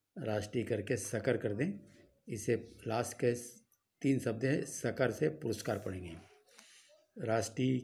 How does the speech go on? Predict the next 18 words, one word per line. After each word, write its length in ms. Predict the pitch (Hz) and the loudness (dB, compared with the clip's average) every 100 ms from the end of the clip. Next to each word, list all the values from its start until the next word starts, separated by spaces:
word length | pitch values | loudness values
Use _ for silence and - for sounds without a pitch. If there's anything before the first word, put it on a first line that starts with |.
| - | 0
खेल 320 | 101 113 120 - | 2 2 2 -2
पुरस्कार, 560 | - 101 - 110 95 - - _ _ _ _ _ _ _ _ - - | -2 -2 -2 -6 -6 -10 -16 _ _ _ _ _ _ _ _ -20 -8
राष्ट्रीय 480 | 107 104 - 127 127 135 - _ _ _ _ - | -4 -4 -2 -2 -2 -4 -10 _ _ _ _ -6
खेल 360 | 113 117 123 143 170 - - - _ _ _ | 2 4 4 0 -6 -12 -20 -20 _ _ _
पुरस्कार। 680 | - 113 101 - 104 87 - - _ _ _ _ _ _ _ _ _ _ _ _ _ _ _ _ _ _ - | -2 0 0 -2 -4 -6 -8 -16 _ _ _ _ _ _ _ _ _ _ _ _ _ _ _ _ _ _ -4
राजकीय 880 | 113 110 107 - - - - 135 131 | 2 4 2 0 -8 -4 2 2 2
शोक, 640 | - - 113 95 - - - _ _ _ _ _ _ _ _ - | -2 0 2 2 -2 -14 -20 _ _ _ _ _ _ _ _ -20
राजकीय 760 | 233 143 101 101 101 - 123 135 185 - - _ _ _ - | -12 -4 -2 -2 -4 -2 0 0 -4 -12 -20 _ _ _ -16
शोक, 580 | - - 101 90 - - _ _ _ _ - | -8 -4 -2 -4 -10 -20 _ _ _ _ -8
ऐसे 260 | 110 120 | -4 -2
कैसे 300 | 120 113 117 | 0 2 2
राष्ट्रीय 400 | 117 110 104 147 127 | 2 2 0 0 0
शोक 240 | 123 117 | 2 2
अगर 160 | 120 107 | 2 2
आता 220 | 107 120 | 0 0
है 160 | 123 - - _ _ _ _ _ - | -2 -4 -10 _ _ _ _ _ -8
तो 60 | 107 | -4
आप 260 | 117 117 | -4 -8